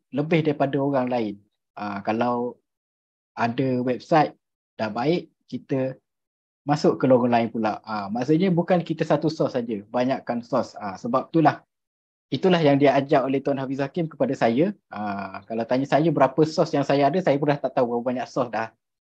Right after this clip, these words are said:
Saya punya ni, dah memang apa yang Tuan Hafiz Hakim suruh, semua saya buat. Ah, nak mencapai M D ni mudah sebenarnya. Ah, tapi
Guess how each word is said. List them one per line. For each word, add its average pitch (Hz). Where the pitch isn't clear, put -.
Saya 123
punya 120
ni, 156
dah 110
memang 117
apa -
yang 151
Tuan 147
Hafiz 151
Hakim 160
suruh, 165
semua 143
saya 131
buat. 123
Ah, 117
nak 127
mencapai 135
M 143
D 175
ni 185
mudah 147
sebenarnya. 170
Ah, 104
tapi 190